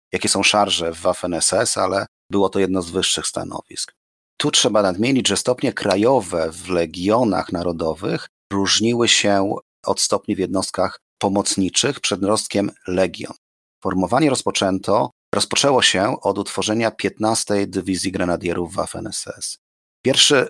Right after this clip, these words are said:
werbunek przyniósł osiemnaście tysięcy nowych rekrutów, a kolejne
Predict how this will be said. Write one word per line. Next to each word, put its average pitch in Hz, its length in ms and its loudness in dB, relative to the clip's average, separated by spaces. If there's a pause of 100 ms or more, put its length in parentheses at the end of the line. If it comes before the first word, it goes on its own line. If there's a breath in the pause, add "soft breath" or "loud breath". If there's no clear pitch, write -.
werbunek 107 420 2
przyniósł - 320 0
osiemnaście 101 500 2
tysięcy 92 420 0
nowych 90 240 -4
rekrutów, 95 600 -6 (220)
a 98 260 4
kolejne 107 840 2